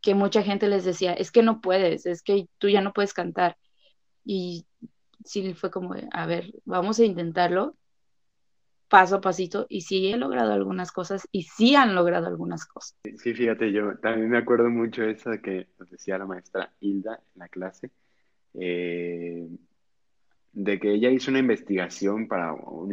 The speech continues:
Speaker 2: libro o algo así,
Speaker 1: Sí.
Speaker 2: como que recuerdo que algo así era la historia, que en las que, y recorría casa por casa y literalmente les preguntaba a,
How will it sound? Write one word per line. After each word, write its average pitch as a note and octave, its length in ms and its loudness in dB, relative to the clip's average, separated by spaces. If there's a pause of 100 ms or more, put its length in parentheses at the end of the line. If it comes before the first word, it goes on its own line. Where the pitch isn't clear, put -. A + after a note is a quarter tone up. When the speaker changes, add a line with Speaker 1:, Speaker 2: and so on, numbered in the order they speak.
Speaker 2:
libro G2 340 -6
o F#2+ 60 -6
algo G2 180 -8
así, G#3 220 0
Speaker 1:
Sí. - 20 6
Speaker 2:
como A2 200 -2
que G#2 100 0
recuerdo A2 420 -2
que - 100 -4
algo G2 160 0
así G2+ 160 -4
era G#2 120 0
la G2 100 0
historia, F2 380 -8 (680)
que F2+ 840 -2
en F#2+ 140 -2
las G2 180 -4
que, G2 240 0 (340)
y A2 200 -2
recorría G#2 520 0
casa C3 220 -4
por G2+ 160 -4
casa G#2+ 340 2
y G2+ 60 -4
literalmente B2+ 640 2
les C3+ 140 -2
preguntaba G2+ 720 -2
a, F#2+ 200 -6